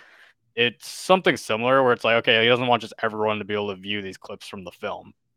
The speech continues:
It's more so the people, owners can disclose, okay, they can choose and they have the option to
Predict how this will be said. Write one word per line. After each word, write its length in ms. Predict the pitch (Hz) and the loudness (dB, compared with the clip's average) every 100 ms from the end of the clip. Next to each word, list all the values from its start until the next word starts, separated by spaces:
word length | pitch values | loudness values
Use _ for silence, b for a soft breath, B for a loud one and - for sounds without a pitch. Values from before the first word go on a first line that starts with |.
| _ | _
It's 120 | - | -10
more 180 | 113 110 | -2 -2
so 220 | - 110 | 0 0
the 100 | 104 | 0
people, 280 | 104 113 - | -4 -8 -6
owners 420 | 123 127 120 113 104 | -2 0 0 -2 -2
can 420 | 110 107 101 98 _ _ _ _ | 0 0 -4 -14 _ _ _ _
disclose, 420 | - - 117 110 | -18 -10 -6 -4
okay, 120 | 104 120 | -2 -2
they 100 | 113 | 0
can 160 | 110 | -4
choose 560 | - - 117 113 110 107 | -6 -4 -4 -4 -6 -8
and 100 | 104 | -2
they 40 | |
have 140 | 107 98 | -2 -2
the 140 | 101 - | -6 -2
option 600 | 110 107 - 107 98 95 | 0 0 -4 -8 -8 -10
to 300 | 98 95 95 | -8 -6 -8